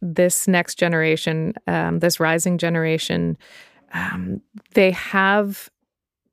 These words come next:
I think they're going to be a force for so much change. And in my perspective,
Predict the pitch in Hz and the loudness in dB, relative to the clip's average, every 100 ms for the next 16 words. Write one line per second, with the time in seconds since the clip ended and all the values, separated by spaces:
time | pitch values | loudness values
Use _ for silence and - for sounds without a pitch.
0 | _ _ - 202 - 208 - 240 226 220 | _ _ -8 -6 -4 -2 2 4 4 4
1 | 196 185 180 180 - 185 185 - - - | 2 0 0 0 0 0 0 -2 -8 -4
2 | 185 185 175 - 190 185 202 - - 170 | 0 0 -2 -2 0 2 2 2 2 2
3 | 165 160 196 233 226 254 240 254 226 | 4 2 0 -2 -2 0 0 0 0